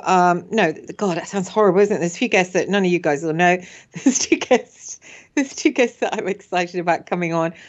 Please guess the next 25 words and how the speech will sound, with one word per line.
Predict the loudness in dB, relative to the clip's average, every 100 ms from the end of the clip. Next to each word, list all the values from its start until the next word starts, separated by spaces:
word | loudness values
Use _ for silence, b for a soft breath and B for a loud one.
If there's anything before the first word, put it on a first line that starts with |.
| B
I | -2
just | 0 0 2
mean | 2 4 2 -4 _
I'm | 0 2
really | 2 2
pleased | 2 2 2
about | -2 0
the | 2
other | 2
guests, | 2 2 0 -2 0
but | 0 0
I've | -4
got | -8 -4
two, | 2 2 2 0 -2
um, | -2 -2 -4 -10 B B
what | -2 2
I | 2 2
would | -2 -6
call, | -4 -2 0 0 -2 -2
um, | 0 0 0 -2 -8 -10
a-, | -8 -4 0
as | 0 0 2
the | 4 6 4 0
celebrity | 0 4 4 2 0
guests | 0 0 -2